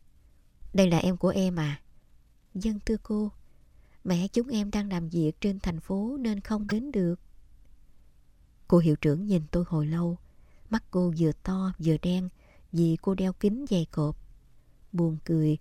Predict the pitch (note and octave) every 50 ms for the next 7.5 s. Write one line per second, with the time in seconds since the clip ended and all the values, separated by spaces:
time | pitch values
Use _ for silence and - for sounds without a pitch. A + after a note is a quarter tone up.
0 | - - - - D3 C#3+ - - E3 D#3+ - G3 F#3+ G3 F#3 F3 F3+ F#3 G3 A3
1 | B3 C4+ - - - - - - - - - - - F#3 F#3+ G3 G#3 G#3 G#3 G#3+
2 | G#3+ G3 F3+ D#3 C#3+ - - F3 F3+ F#3 F3+ - - - - - - - - -
3 | - - - - - - - - C4 - - - D#3 C#3+ G3 G#3 F3 D3+ - -
4 | F3 F3+ F#3+ A3 B3+ C#4 - F#3+ F3 E3+ E3 - - E3+ E3+ E3 E3 F#3 A3 -
5 | A3 F3 D3 D3 C#3+ D3 D#3 - - D3 C#3 C3 D#3 G#3+ C4+ C#4 - - - -
6 | - - - - - - - - - - - - - - - - - - - _
7 | - - - - - - - - - F#3